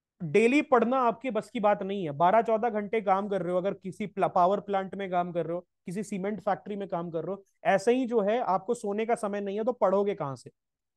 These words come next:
उनके लिए मैं बोलता हूं कि आप सैटरडे संडे जो है, और बहुत केस में सैटरडे भी ऑफ नहीं रहता है उनका, एनीवेज सैटरडे संडे को यूटिलाइज करो। अब घर मत जाओ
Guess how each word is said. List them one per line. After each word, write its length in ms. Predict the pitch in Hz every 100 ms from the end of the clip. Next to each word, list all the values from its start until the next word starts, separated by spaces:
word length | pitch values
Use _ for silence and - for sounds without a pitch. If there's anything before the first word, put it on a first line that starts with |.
| -
उनके 320 | 220 220 269
लिए 140 | 277
मैं 160 | 269 269
बोलता 300 | 208 202 208
हूं 140 | 214 277 _ _ _
कि 100 | 240
आप 260 | 202 208 240
सैटरडे 500 | - 202 185 226 262
संडे 380 | 233 202 208 208
जो 140 | 170
है, 160 | 175 214 _ _ _ -
और 80 | 202
बहुत 300 | 180 247 240
केस 220 | 240 226
में 100 | 262
सैटरडे 540 | - - 190 208 220
भी 120 | 233 247
ऑफ 220 | 220 220
नहीं 140 | 196
रहता 220 | 170 -
है 60 | 143
उनका, 200 | 131 131 - _ _
एनीवेज 440 | 214 254 285 226 247
सैटरडे 460 | - 190 226 277
संडे 320 | - 226 220
को 100 | 240
यूटिलाइज 480 | 240 190 196 202 214
करो। 240 | - 196 202 _ _ _ _ _ -
अब 180 | 208 185
घर 200 | 147 240
मत 220 | 226 220
जाओ 320 | 175 196 196